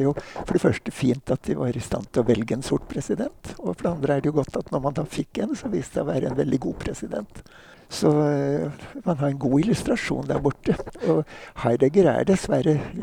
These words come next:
langt mer over på Trump-siden. Og han har jo også skrevet en slags dagbok som kommer ut, og nå er ferdig utgitt, som heter Svarte hefter.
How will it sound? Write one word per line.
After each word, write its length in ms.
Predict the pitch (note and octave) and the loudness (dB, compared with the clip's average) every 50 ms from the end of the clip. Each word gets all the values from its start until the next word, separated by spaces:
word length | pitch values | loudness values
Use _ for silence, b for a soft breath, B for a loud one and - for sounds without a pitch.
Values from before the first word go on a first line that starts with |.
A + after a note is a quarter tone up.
| - - - | -6 -6 -2
langt 360 | B3+ F#3 C#3 F3+ F3 - - - | 0 2 2 2 0 -2 0 2
mer 160 | D3+ C3 E3 | 2 4 4
over 240 | D3+ C3 B2 D3 - | 4 2 2 0 -2
på 100 | - B3 - | -4 -6 -4
Trump-siden. 640 | - - - C3 - - - - - D#3 D#3 C#4+ A#3+ - B B B B B B B B B | -4 -4 -4 -4 -6 -8 -4 0 0 0 0 -2 -6 -10 B B B B B B B B B
Og 460 | - - D3+ D#3 D3+ D3+ D3+ D#3 F3+ - G#3 | 2 4 6 8 8 8 6 6 4 2 -2
han 160 | D3+ E3 F#3+ | -4 -4 -6
har 300 | D#3+ B2+ - - - C#3 | -8 -8 -4 -2 0 2
jo 80 | D3 D#3+ | 4 2
også 220 | D3+ C3 - - E3+ | 2 2 -2 -4 -6
skrevet 320 | D3 - - F#3 E3 - | -2 0 0 0 0 0
en 100 | - - | -4 -6
slags 220 | - - - - - | -6 -6 -8 -8 -6
dagbok 640 | - - E3+ D3+ B2+ A2+ A2 C#3+ D#3+ E3+ - - - | -4 -2 -2 -2 0 0 0 0 0 0 -4 -10 -10
som 220 | - G3 D#3+ E3 | -8 -8 -8 -8
kommer 340 | - - - F#3 C3 B2 A#2+ | -6 -6 -4 -2 0 0 2
ut, 300 | B2 C3+ E3+ - - - | 2 0 -2 -2 -4 -4
og 100 | - - F#3 | -4 -2 -2
nå 100 | C#3 C3+ D3 | -2 -2 -2
er 160 | D#3 D#3+ E3+ B3 C4 B3+ G3 - - - _ - - - - _ - | -2 -2 -4 -6 -6 -10 -12 -14 -18 -20 _ -20 -20 -20 -20 _ -18
ferdig 460 | - - - A#2+ C3 C3+ - - G#2 - C#3 | -10 -4 -2 -2 -2 0 -2 -2 -2 -4 -6
utgitt, 460 | - - - D3+ - - - - - B B B B B B B - - G#3+ | -4 -2 -2 -2 -2 -2 -8 -14 -14 B B B B B B B -12 -12 -12
som 160 | G3 - F#3 | -8 -4 -2
heter 220 | D3+ - - E3 | -2 0 0 -2
Svarte 500 | D3+ - - - - - - - - - | -4 -4 -4 -6 -6 -6 -4 0 0 0
hefter. 480 | - - - - - - - - - | 2 0 -2 -4 -6 -8 -8 -6 -6